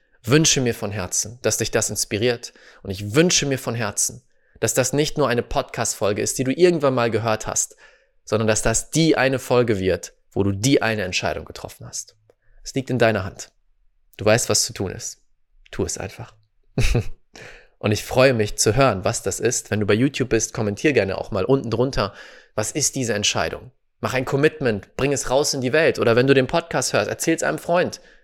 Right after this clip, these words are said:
Sag, hey, ich hab diese Folge gehört und diese Entscheidung steht jetzt für mich an.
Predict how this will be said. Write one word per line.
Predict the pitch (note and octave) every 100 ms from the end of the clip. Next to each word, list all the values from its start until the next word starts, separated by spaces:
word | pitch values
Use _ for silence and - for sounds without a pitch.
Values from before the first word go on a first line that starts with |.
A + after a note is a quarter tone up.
| _
Sag, | - C#3 C#3
hey, | F#3 F#3 - - -
ich | E3+
hab | F3
diese | D#3+
Folge | D3+ F#3 F3+ B2
gehört | A2 A#2+ - - -
und | - B2+
diese | E3+ E3+
Entscheidung | D3 - C#3+ C#3+
steht | - C#3
jetzt | C3+ -
für | B2+
mich | A#2+
an. | C3+ E3